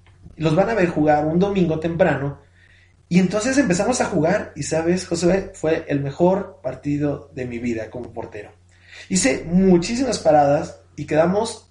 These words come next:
dos uno. Ganamos, amigo. Ganamos en ese partido. Y fue muy bonito ver a todos los papás que se acercaban a sus hijos. Y de repente fue un poco frustrante cuando yo no vi a mi papá. Pues era obvio, mi papá jamás me fue a ver jugar fútbol.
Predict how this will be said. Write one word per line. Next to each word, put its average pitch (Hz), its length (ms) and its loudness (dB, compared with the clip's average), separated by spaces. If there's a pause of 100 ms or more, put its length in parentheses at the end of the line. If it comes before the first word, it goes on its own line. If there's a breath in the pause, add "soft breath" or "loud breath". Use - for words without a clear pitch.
dos 196 420 0
uno. 143 320 -4 (460)
Ganamos, 143 480 0
amigo. 107 420 -16
Ganamos 180 520 2
en 165 80 -4
ese 156 120 -6
partido. 139 480 -6 (300 loud breath)
Y 170 80 0
fue 196 360 2
muy 202 180 4
bonito 214 340 2
ver 190 140 6
a 180 100 2
todos 202 160 0
los 196 140 2
papás 180 420 2
que 170 80 -4
se 156 140 -8
acercaban 180 440 0
a 165 40 -2
sus 170 220 -6
hijos. 170 560 -2 (300)
Y 151 120 -4
de 160 80 2
repente 175 560 0
fue 165 140 -2
un 170 40 -6
poco 170 240 0
frustrante 190 580 2
cuando 143 360 2
yo 156 680 0
no 156 260 4
vi 160 200 4
a 131 80 0
mi 123 140 -8
papá. - 340 -10
Pues 247 200 2
era 254 260 6
obvio, 254 180 4
mi 175 120 4
papá 190 220 2
jamás 226 340 2
me 196 120 2
fue 185 120 2
a 185 60 6
ver 180 120 2
jugar 175 260 0
fútbol. 190 540 2